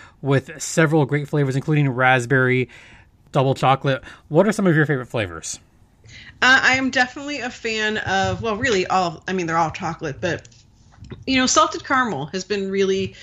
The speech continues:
Speaker 2: uh, kinda on the top of the list for me lately. It's been pretty tasty and, uh, tastes like you're eating a candy bar, which is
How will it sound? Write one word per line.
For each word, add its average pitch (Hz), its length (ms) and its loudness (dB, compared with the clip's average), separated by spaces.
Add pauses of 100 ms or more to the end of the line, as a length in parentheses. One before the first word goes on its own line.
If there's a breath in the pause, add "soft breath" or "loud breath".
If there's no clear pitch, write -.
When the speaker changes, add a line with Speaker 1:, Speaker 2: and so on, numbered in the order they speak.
(240 loud breath)
Speaker 2:
uh, 175 160 -10
kinda 190 260 -2
on 185 160 -2
the 175 80 -2
top 170 240 -2
of 156 60 -10
the 165 80 -6
list 165 240 -6
for 147 100 -8
me 151 140 -6
lately. 120 440 -6
It's 120 160 -6
been 139 440 0 (260)
pretty 254 320 2
tasty 160 680 0
and, 180 240 0
uh, 185 160 2
tastes 262 300 -4
like 294 160 -4
you're 302 100 0
eating 320 220 0
a 294 60 -2
candy 302 300 2
bar, 131 220 -2
which 175 320 -2
is 180 440 2